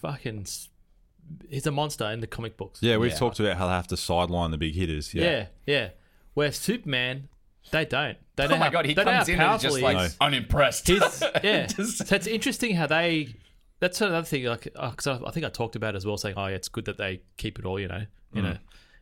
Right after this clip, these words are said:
Speaker 1: in a glass."
Speaker 3: Cohesive.
Speaker 1: Yeah. Where, where this, they just go, "Nah, fuck it. We're making Superman how he should be. He's
Speaker 3: Yeah.
Speaker 1: powerful."
Speaker 2: Yeah,
Speaker 1: And
Speaker 2: they,
Speaker 1: it worked.
Speaker 2: and they, they do do it in the other, like, there's a, there's a Justice League cartoon. I can't remember what it's called. It's the first one of the, I think they just wrapped up the animated world of this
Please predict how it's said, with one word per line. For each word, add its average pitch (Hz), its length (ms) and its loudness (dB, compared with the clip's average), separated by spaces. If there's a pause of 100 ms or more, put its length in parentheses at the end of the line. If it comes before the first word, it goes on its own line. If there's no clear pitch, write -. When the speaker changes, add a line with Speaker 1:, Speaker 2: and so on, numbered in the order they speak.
Speaker 1:
in 113 60 -4
a 101 60 -4
glass." 110 540 -4 (100)
Speaker 3:
Cohesive. 101 580 -4
Speaker 1:
Yeah. 139 240 2 (340)
Where, 117 380 0
where 127 160 -2
this, 139 200 0
they 127 80 -2
just 110 160 -10
go, 110 80 -2
"Nah, 113 120 -4
fuck 120 240 -4
it. - 160 -8 (140)
We're 120 140 0
making 120 240 -4
Superman 107 500 -6 (140)
how 110 120 -2
he 101 60 -2
should 123 180 -6
be. 98 200 -4
He's 110 180 -6
Speaker 3:
Yeah. 120 140 0
Speaker 1:
powerful." 113 240 -6 (160)
Speaker 2:
Yeah, 135 160 6
Speaker 1:
And 120 80 6
Speaker 2:
they, 117 140 6
Speaker 1:
it 147 40 6
worked. 190 320 0 (100)
Speaker 2:
and 123 120 4
they, 135 140 4
they 143 180 4
do 196 160 4
do 175 180 4
it 143 80 4
in 123 120 4
the 104 120 4
other, 104 260 4
like, 95 180 2
there's 113 180 2
a, 107 100 0 (100)
there's 101 160 2
a 101 60 -2
Justice - 360 0
League 107 180 0
cartoon. 87 340 -2
I 80 60 -2
can't - 140 -8
remember 127 180 -2
what 95 60 -2
it's - 100 -6
called. 85 160 0
It's 87 80 -4
the 113 60 -6
first 156 280 0
one 160 100 0
of 123 100 -4
the, 110 120 0
I 117 60 4
think 135 180 -2
they 123 100 0
just 110 240 0
wrapped 101 300 0
up 95 180 -2
the 92 120 0
animated 95 480 0
world 95 280 0
of 85 120 -4
this - 340 -6